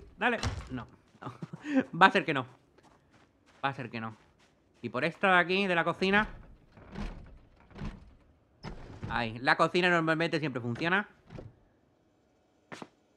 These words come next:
Vale, cerramos ventana. Ahí,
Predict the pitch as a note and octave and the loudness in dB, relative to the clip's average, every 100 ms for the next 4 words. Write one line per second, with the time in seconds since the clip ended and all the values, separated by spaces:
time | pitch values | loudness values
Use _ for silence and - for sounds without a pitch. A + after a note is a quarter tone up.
0 | _ _ _ _ _ _ _ _ _ - | _ _ _ _ _ _ _ _ _ -14
1 | G2+ G2+ A#2+ B2+ B2 A#2+ A#2 C#3+ F#3 G#3 | -14 -12 -6 -4 -2 -2 0 4 4 2
2 | - _ _ _ _ _ _ _ _ - | -2 _ _ _ _ _ _ _ _ -20
3 | - - - - - - - - - - | -20 -20 -20 -20 -16 -10 -6 -6 -8 -14
4 | G2+ G2+ | -10 -10